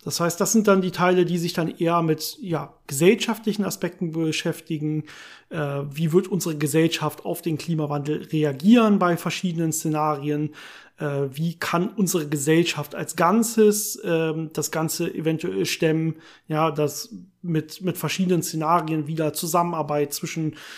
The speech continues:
den aktuellen, äh, reichen Ländern und armen Ländern und diese ganzen Sachen sind da drin.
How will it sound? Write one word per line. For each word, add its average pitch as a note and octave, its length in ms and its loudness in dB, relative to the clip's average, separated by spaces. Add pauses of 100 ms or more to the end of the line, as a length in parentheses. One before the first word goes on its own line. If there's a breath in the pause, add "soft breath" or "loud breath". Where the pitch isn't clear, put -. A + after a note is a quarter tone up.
(160 loud breath)
den F#3+ 120 0
aktuellen, E3+ 960 0
äh, D#3 240 0
reichen D#3+ 460 2
Ländern D#3 300 0
und G#3 140 -4
armen F3 280 -2
Ländern D#3 300 -2
und F#3 240 -4
diese E3+ 160 -2
ganzen F#3 280 0
Sachen D#3+ 300 -2
sind D#3+ 180 -4
da C#3+ 200 0
drin. - 280 -10